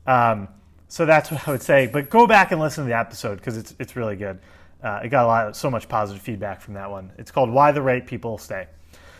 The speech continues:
Last question from Gene. "I'm so tired thinking about everything. I'm too stressed out and I overthink everything." Great question. Very quickly, I'll just say, you're living in your mind. You know, we, we, we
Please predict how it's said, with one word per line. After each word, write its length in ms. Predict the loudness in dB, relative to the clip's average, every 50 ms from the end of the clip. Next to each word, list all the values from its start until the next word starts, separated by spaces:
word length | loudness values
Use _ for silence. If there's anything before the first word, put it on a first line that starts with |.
| -20 _ 2
Last 280 | 6 6 6 6 6 8
question 360 | 8 8 8 6 0 -6 -6
from 260 | -2 -2 -2 -2 -2
Gene. 340 | -2 -2 -2 -2 -2 -2 -2
"I'm 180 | -4 -6 -6
so 260 | -6 -4 0 0 0 0
tired 440 | 0 2 4 4 6 4 2 0
thinking 420 | -4 -8 -6 -6 -6 -6 -6 -4 0
about 200 | 2 2 2 0
everything. 360 | -2 -6 -8 -10 -10 -8 -8
I'm 160 | -8 -8 -8
too 240 | -10 -8 -8 -8 -8
stressed 360 | -6 -4 -2 -2 -2 0 2
out 240 | 4 4 4 4 2
and 100 | -2 -6
I 60 | -4
overthink 500 | -4 -4 -4 -4 -4 -6 -6 -8 -8 -4
everything." 580 | -4 -4 -2 -4 -6 -6 -4 -4 -4 -4 -6 -12 -16 -20 -20 -20 -20 -20 _ _
Great 300 | 0 2 2 2 2 2
question. 640 | 4 4 4 4 2 -2 0 0 0 0 -4 -8 -12 -16 -20 -20 -20 _ _ -8
Very 280 | 0 4 6 6 6 4
quickly, 420 | 2 0 -2 0 0 0 2 4
I'll 160 | 4 4 2
just 180 | 0 -2 -6 -2
say, 500 | 0 2 4 4 4 2 0 -2 -4 -8 -18 _ _ _ _ _ _ _ _ -16 -8
you're 180 | -2 -2 0
living 280 | 2 4 2 2 2 -2
in 120 | -4 -4
your 100 | -4 -4
mind. 440 | -2 0 0 0 -2 -4 -6 -10 -18 -20 _ _ -20 -20 _ _ -20 _ _ _ _ _ _
You 160 | -10 -8 -4
know, 100 | -4 -2
we, 320 | -2 -2 -2 -2 -2 -2 -4 -8
we, 240 | -8 -8 -8 -8 -8 -12 -18 -20 -20 -18
we 600 | -12 -8 -6 -4 -4 -4 -4 -6 -8 -8 -12 -16